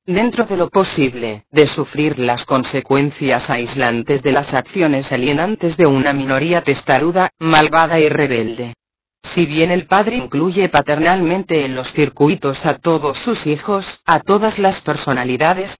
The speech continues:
su influencia sobre ellos está limitada por la lejanía de su origen de la segunda y tercera personas de la deidad y aumenta a medida que el logro del destino de ellos se acerca a estos niveles.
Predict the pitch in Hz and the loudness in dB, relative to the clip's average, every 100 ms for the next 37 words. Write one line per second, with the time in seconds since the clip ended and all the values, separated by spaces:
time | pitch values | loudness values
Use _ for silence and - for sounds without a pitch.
0 | - - 180 160 - 151 165 170 - 170 | -12 2 2 2 0 2 2 2 -2 -4
1 | 165 165 151 143 180 208 202 123 - 117 | -2 -2 0 0 0 -2 -2 -4 -2 0
2 | 143 175 127 120 135 156 151 147 139 139 | 0 -2 -2 0 2 0 -2 -2 0 0
3 | 117 110 143 143 175 160 160 - 151 156 | 0 -2 -2 0 0 -2 -4 -2 -2 -2
4 | - 196 180 160 165 165 143 175 156 156 | -4 -2 0 2 0 0 0 0 -2 -2
5 | 156 - 208 185 175 180 - 160 170 165 | -2 0 2 2 2 -2 0 0 0 -2
6 | 151 139 131 147 135 165 180 180 143 127 | -2 0 2 2 0 -2 2 2 2 0
7 | 151 233 180 170 185 180 156 135 160 135 | 2 2 2 0 -2 -2 -2 0 0 0
8 | 135 156 160 151 139 139 - 214 147 135 | -2 -2 -4 -4 -4 -6 -2 0 0 2
9 | 156 190 208 - 160 127 160 - 147 147 | 0 2 -2 -2 -2 0 -2 -2 -4 -2
10 | 175 - 131 123 143 143 123 117 117 - | -6 -4 -4 -4 -6 -2 -2 -2 -8 -12